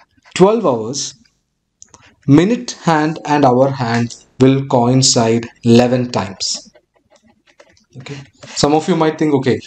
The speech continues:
in twelve hours, like, every hour they will coincide once, right? So they, th-, that's common misunderstanding, that some of the students will think that, okay, every hour they will coincide once, so twelve hours means they will coincide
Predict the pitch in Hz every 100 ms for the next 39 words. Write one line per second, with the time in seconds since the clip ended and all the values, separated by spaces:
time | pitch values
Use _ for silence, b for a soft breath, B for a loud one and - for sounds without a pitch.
0 | B 135 131 143 151 160 156 151 143 135
1 | - 156 151 165 180 160 151 160 160 165
2 | B B 135 139 147 143 131 131 135 139
3 | 127 123 104 92 - 123 143 143 127 131
4 | 139 131 151 147 170 - - - 165 156
5 | 165 147 143 131 123 - 110 95 - _
6 | _ _ _ _ _ _ _ _ 117 -
7 | - - _ - 135 135 - 151 151 160
8 | 151 139 160 175 180 143 131 127 123 143
9 | 139 135 135 135 131 131 123 123 127 131
10 | 123 127 B B B _ - 127 123 165
11 | 208 - - - 127 123 139 139 135 131
12 | 135 131 123 127 120 120 117 117 117 113
13 | 123